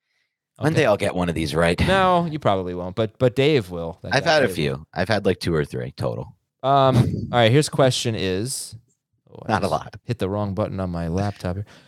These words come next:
Speaker 2: Uh, okay, I have a dynasty question. P P R, tight end premium.
Speaker 1: Okay.
Speaker 2: Uh, one Q B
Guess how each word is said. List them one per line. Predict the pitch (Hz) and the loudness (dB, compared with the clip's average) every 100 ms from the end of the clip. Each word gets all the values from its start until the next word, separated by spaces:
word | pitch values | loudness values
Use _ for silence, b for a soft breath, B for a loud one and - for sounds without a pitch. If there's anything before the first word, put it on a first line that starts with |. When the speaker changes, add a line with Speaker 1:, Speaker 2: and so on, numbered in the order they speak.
| b - | b 0
Speaker 2:
Uh, | 143 147 143 123 - _ _ _ _ _ _ _ _ - | 4 4 2 0 -4 _ _ _ _ _ _ _ _ -6
okay, | 131 113 95 78 _ 135 | -4 -2 -4 -6 _ 2
I | 165 | 4
have | 190 | 4
a | 160 | 4
dynasty | 160 160 - | 2 2 0
question. | 123 107 - 90 90 | -2 -4 -4 -10 -4
P | - 202 | 0 2
P | 233 | 4
R, | 185 170 165 | 4 4 2
tight | - - 185 | 2 2 4
end | 202 196 | 4 2
premium. | - 156 127 113 117 113 _ - | 2 4 4 4 2 -2 _ -4
Speaker 1:
Okay. | 113 156 - - 71 - B B B B B | -2 -2 -6 -10 -12 -12 B B B B B
Speaker 2:
Uh, | - 143 131 139 | -2 2 4 4
one | 143 160 202 220 | 2 2 2 2
Q | - 220 190 | 2 2 4
B | 185 180 | 4 4